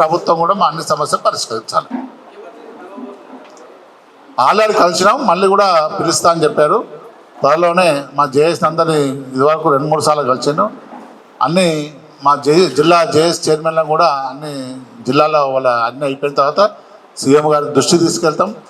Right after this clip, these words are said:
ప్రతి ఒక్కరిని సీఎం గారు అంతకుముందు అయితే మూడు గంటలు మాట్లాడిన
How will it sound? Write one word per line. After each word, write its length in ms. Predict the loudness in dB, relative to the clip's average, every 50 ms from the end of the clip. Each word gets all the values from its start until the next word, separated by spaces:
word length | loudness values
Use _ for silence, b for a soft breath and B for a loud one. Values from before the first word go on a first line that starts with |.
| -20 -20 -20 -20 -20 -20 -20 -20 -8 -2 0
ప్రతి 200 | 0 2 2 2 0
ఒక్కరిని 320 | 2 2 2 2 2 2
సీఎం 280 | 2 2 2 2 2 2 0
గారు 200 | 0 0 0 -2 -4 -2 -2
అంతకుముందు 500 | -2 0 0 0 0 0 0 0 0 0
అయితే 160 | 0 2 0 2
మూడు 260 | 4 4 4 4 4
గంటలు 340 | 4 2 0 0 0 0 2
మాట్లాడిన 460 | 2 0 0 2 2 2 2 2